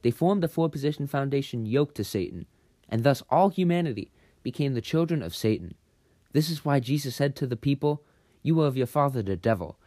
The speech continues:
and called them a brood of vipers. Saint Paul wrote, "Not only the creation, but we ourselves who have the first fruits of the Spirit,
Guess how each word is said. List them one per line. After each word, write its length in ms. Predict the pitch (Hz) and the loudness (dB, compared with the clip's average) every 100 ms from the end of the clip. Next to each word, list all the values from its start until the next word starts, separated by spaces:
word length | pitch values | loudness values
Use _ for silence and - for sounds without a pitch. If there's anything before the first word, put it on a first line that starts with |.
| _ _ _ _ | _ _ _ _
and 180 | 110 113 | -6 -2
called 260 | 170 180 156 | 0 0 2
them 160 | 151 | 0
a 200 | 127 123 - | 0 -4 -10
brood 340 | 101 143 190 | 0 4 4
of 120 | 123 | 2
vipers. 580 | 95 113 120 82 - - _ _ _ _ - | 0 -2 -2 -6 -14 -18 _ _ _ _ -4
Saint 280 | 147 143 | 0 0
Paul 300 | - 156 202 | 0 2 2
wrote, 300 | 135 101 101 _ _ _ _ - | 2 0 -2 _ _ _ _ 2
"Not 200 | 156 160 | 2 4
only 220 | 190 175 | 2 2
the 120 | 147 | 0
creation, 580 | - 131 131 - 92 - _ _ _ - | -2 0 0 -2 -12 -14 _ _ _ -4
but 100 | 107 | -2
we 220 | 131 202 | 4 4
ourselves 540 | 190 - 180 143 104 | 4 2 2 2 0
who 100 | - | -2
have 160 | 120 117 | -4 -4
the 80 | 113 | -6
first 320 | - 185 - | 0 0 0
fruits 420 | - 175 127 - | 0 0 -2 -8
of 100 | 101 | -6
the 120 | 107 | -6
Spirit, 420 | 101 - 135 90 | -6 -2 -2 -2